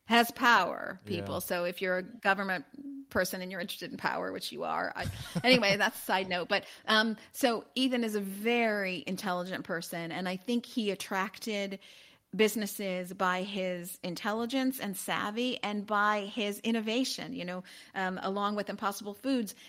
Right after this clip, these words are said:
Speaker 1: They were really the first brands to say, "Well, we're not doing this for, like, kumbaya. We're doing this for taste. We wanna make this taste just like meat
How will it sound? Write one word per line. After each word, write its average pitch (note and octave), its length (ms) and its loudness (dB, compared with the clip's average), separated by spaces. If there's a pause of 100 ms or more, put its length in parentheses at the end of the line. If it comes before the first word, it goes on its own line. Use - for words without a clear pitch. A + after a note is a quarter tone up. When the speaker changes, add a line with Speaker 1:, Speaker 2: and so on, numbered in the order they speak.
Speaker 1:
They A#3 180 4
were C4 140 4
really B3 300 2
the G#3+ 100 0
first G#3 300 -4
brands G3+ 280 -4
to G3 100 -8
say, G3 240 0
"Well, G3+ 180 -2
we're C4+ 140 2
not C4+ 280 2
doing A#3 380 0
this G3+ 300 -4
for, F#3+ 200 -6
like, F3 300 -2 (180)
kumbaya. F3+ 720 0
We're G#3+ 140 0
doing G3+ 380 -2
this F#3+ 280 -4
for F#3+ 680 -4 (1700)
taste. - 480 0
We G3 140 0
wanna A3 260 0
make G#3+ 360 -2
this G3+ 260 -2
taste - 520 -6
just G#3+ 440 0
like G3 320 -2
meat F#3+ 400 -6